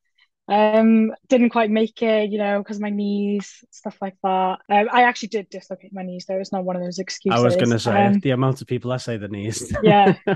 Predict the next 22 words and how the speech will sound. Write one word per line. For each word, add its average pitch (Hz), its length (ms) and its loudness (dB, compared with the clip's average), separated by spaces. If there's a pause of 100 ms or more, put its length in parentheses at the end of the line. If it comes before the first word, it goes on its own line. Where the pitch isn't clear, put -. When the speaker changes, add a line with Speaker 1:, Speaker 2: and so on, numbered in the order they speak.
(200)
Speaker 1:
I 220 120 -2
know. 196 340 0 (240)
Um, 226 560 0 (100)
and 240 200 -4
then, 240 520 -4 (140)
yeah, 202 360 -6
so 233 220 -8
when 233 220 0
I, 226 460 -4 (100)
before 277 260 0
I 233 80 2
was 190 140 -8
in 190 140 -16
uni, 180 500 -12
I 202 460 2
got 202 180 -2
into 202 580 -2 (240)
blogging 269 580 2 (420)
for 214 180 -4
a 214 60 -8
fan 254 300 -2
site 262 440 -2